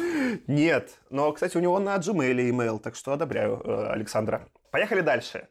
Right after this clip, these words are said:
Следующее письмо. «Спасибо за подкаст». Не буду читать тему, потому что потом в теле письма тоже повторяется.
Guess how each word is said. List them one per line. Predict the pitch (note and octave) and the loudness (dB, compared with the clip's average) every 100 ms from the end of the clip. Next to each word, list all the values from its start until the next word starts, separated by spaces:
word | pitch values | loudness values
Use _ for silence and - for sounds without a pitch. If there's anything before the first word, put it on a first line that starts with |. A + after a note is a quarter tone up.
| - | -8
Следующее | E3 E3 C3+ A#2+ | -2 -2 -2 -6
письмо. | A2 - G#2+ - - - - - | -8 -8 -8 -10 -20 -20 -20 -12
«Спасибо | - C#3 - D#3 | -4 -2 2 2
за | |
подкаст». | D3 C3 - B3 - _ _ _ _ _ _ _ | 2 0 0 -2 -4 _ _ _ _ _ _ _
Не | - | 0
буду | F3 | 0
читать | - B2+ | 2 0
тему, | - C#3+ | 2 2
потому | A2+ A#2+ | 2 -2
что | - | -4
потом | A2+ B2+ | -2 -4
в | A#2+ | -2
теле | C#3 B2 | -2 -2
письма | A2 - B2 | -2 -2 -2
тоже | B2 A2+ | -2 -6
повторяется. | - - E4+ C4+ F#3+ D#3 | -6 -2 0 0 2 0